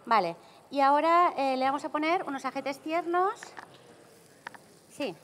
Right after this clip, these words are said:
unos ajitos tiernos. Y unas judías, ¿vale? Para darle judía plana. Para darle un, eh, un poquito de,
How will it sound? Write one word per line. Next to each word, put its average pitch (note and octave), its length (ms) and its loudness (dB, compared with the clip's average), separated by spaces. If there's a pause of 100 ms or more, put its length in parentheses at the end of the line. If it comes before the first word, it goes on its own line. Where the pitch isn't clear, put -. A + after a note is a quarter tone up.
(480)
unos A3 140 -18
ajitos A#3 320 -12
tiernos. C#4+ 840 -4 (760)
Y E4 240 -2 (200)
unas F4 260 0
judías, A3 680 -4
¿vale? A#3 440 -4
Para A3+ 140 -4
darle A#3+ 440 -2 (540)
judía A#3+ 800 2 (640)
plana. F#3+ 460 2 (1200)
Para A3 180 0
darle A#3 240 0
un, C4 100 -10 (140)
eh, G#3+ 580 -2
un G#3 60 -10
poquito B3 280 -4
de, G#3+ 520 -2